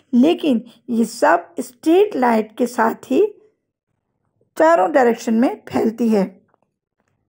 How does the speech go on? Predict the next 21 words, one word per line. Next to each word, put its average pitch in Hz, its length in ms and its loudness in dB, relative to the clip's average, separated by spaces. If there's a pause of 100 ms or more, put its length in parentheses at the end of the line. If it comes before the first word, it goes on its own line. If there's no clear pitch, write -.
(1600)
I 381 240 0
hope 339 380 -2
you 277 100 -2
understand 262 840 0 (360)
this 214 300 -2
chapter। 262 540 0 (1000)
अब 240 120 -6 (100)
तक 226 180 0
जितना 214 240 -4
मैंने 269 340 4
आपको 262 320 -2
पढ़ाया 240 420 2 (520)
टुडे 247 600 0
असाइनमेंट 247 520 0
के 262 60 0
तौर 240 240 0 (120)
पर, 247 280 0 (1200)
जितना 247 240 0
आपको 247 180 0
समझाया, 240 600 2 (220)
I 214 40 -2